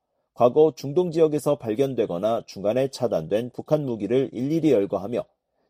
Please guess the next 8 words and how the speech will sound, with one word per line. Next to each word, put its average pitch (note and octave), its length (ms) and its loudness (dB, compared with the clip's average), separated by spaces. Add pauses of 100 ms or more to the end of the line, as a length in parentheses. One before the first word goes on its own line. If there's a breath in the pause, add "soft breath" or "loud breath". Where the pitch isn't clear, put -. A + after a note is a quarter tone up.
이번 E3 280 4
공격에서도 D#3 840 0
북한 D3+ 300 -2
무기가 B2 380 0
사용됐을 E3 600 -2
수 A2+ 120 -8
있다고 F#2 320 -4
말했습니다. D2 640 -6